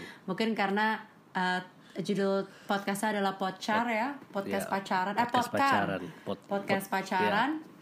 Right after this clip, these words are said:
Speaker 1: Mereka sesuai dengan tema, menanyakannya tiga topik pacaran dan kita akan bahas itu kayak jawab aja sih sebenarnya.
Speaker 2: Bukan jawab sih, kita kayak
Speaker 1: Apa?
Speaker 2: pengen apa ya?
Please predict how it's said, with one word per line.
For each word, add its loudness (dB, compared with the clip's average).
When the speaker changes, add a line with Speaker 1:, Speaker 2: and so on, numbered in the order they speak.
Speaker 1:
Mereka 0
sesuai 2
dengan 0
tema, -2
menanyakannya 0
tiga 0
topik -6
pacaran -2
dan 0
kita 2
akan 0
bahas 0
itu 0
kayak 2
jawab 4
aja 2
sih 0
sebenarnya. -4
Speaker 2:
Bukan 0
jawab 4
sih, 2
kita -4
kayak -2
Speaker 1:
Apa? -2
Speaker 2:
pengen -4
apa -8
ya? -2